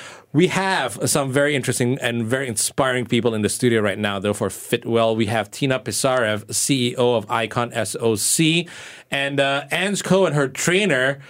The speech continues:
founder of Nourish, Think, Move. And, um,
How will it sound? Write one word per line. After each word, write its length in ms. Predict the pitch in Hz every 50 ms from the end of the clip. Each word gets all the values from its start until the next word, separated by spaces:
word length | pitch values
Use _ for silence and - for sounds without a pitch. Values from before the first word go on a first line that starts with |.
| - - -
founder 460 | - - 202 196 214 214 196 196 185
of 180 | 156 143 135 131
Nourish, 500 | 135 143 156 170 180 185 180 175 - -
Think, 440 | 147 127 - 170 170 160 156 160 -
Move. 560 | 143 143 156 160 170 185 202 226 208 - - -
And, 280 | 127 139 139 139 139 139
um, 300 | 139 135 139 147 147